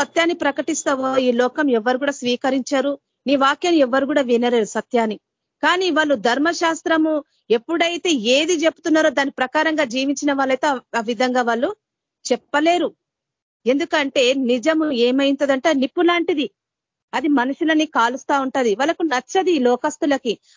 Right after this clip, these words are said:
అందుకే లోక నివాసులు ధర్మశాస్త్రంను అతిక్రమించున్నారు.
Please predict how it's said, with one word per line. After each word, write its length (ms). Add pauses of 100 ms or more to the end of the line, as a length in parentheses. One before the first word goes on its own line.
(100)
అందుకే 520
లోక 320
నివాసులు 580
ధర్మశాస్త్రంను 1000 (380)
అతిక్రమించున్నారు. 1300